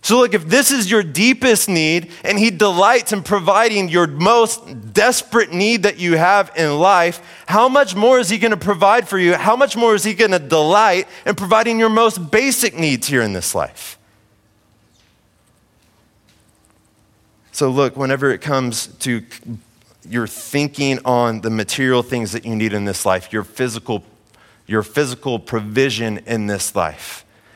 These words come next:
God delights in providing for you. You're not a nuisance to him.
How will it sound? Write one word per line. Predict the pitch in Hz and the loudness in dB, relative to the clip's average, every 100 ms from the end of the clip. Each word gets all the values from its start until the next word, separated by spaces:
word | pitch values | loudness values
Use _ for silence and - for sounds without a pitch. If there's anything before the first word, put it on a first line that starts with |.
| _ | _
God | - 143 117 | -6 -6 -4
delights | 127 113 113 139 139 - - - - - _ _ _ _ _ - | -4 -4 -4 -4 -6 -6 -4 -2 -4 -12 _ _ _ _ _ -8
in | 135 | -8
providing | 127 123 123 113 98 | -2 0 0 0 -6
for | - 101 | -6 -4
you. | 92 78 67 _ _ _ _ _ _ _ _ _ _ _ _ _ _ _ - | -4 -8 -12 _ _ _ _ _ _ _ _ _ _ _ _ _ _ _ -6
You're | 143 | 0
not | 165 | 0
a | 143 | 0
nuisance | 113 120 151 - 170 - - | 0 -2 -2 -4 -4 -6 -6
to | 180 165 | -4 0
him. | 165 165 180 | 0 0 -4